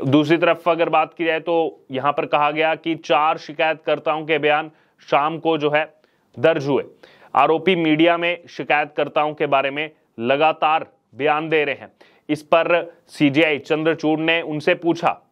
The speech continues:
कि जो मीडिया में लगातार बयानबाजी हो रही है कि अब शिकायतकर्ता पहलवान सुप्रीम कोर्ट से आखिरकार क्या चाहते हैं, ये सवाल पूछा गया। अब क्या चाहते हैं सुप्रीम कोर्ट से?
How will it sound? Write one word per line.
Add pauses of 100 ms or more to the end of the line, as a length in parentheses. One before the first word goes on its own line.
(180)
कि
जो
मीडिया
में
लगातार
बयानबाजी
हो
रही
है (380)
कि
अब
शिकायतकर्ता
पहलवान (320)
सुप्रीम
कोर्ट
से
आखिरकार
क्या
चाहते
हैं,
ये
सवाल
पूछा
गया।
अब
क्या
चाहते
हैं
सुप्रीम
कोर्ट
से?